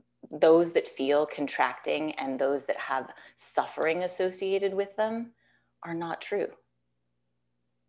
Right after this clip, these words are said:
And so that's where I've really been playing with continuing to understand more and more of my own truth.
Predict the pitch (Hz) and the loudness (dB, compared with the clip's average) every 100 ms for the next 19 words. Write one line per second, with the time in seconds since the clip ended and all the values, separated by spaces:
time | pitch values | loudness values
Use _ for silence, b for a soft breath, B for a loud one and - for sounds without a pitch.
0 | _ _ _ _ - 165 170 160 147 135 | _ _ _ _ -4 0 4 6 6 4
1 | - - 143 139 151 143 135 143 139 139 | 0 2 4 4 4 -2 2 4 4 2
2 | 131 135 135 123 123 123 - 143 - - | -2 0 0 0 -4 -8 -6 -6 -6 -6
3 | 147 139 135 131 135 131 135 - 143 135 | -4 -2 -2 -2 -4 -6 -8 -6 -4 -2
4 | 131 127 127 135 135 127 127 123 120 117 | -2 -4 -4 -4 -4 -6 -6 -6 -6 -6
5 | 117 113 113 - 113 - - - - - | -6 -6 -6 -6 -8 -6 -8 -10 -10 -12
6 | - | -14